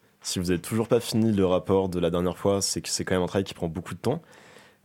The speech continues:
Euh, là, comment, en une semaine, vous arrivez à formaliser tout ça de façon à ce que, là, dans, dans trois semaines, on puisse rattaquer le nouveau semestre avec toutes ces propositions ?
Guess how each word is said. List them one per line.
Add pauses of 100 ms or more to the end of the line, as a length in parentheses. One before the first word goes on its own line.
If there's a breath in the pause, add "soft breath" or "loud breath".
(120)
Euh,
là,
comment,
en
une
semaine,
vous
arrivez
à
formaliser
tout
ça
de
façon
à
ce
que,
là,
dans,
dans
trois
semaines,
on
puisse
rattaquer
le
nouveau
semestre
avec
toutes
ces
propositions ?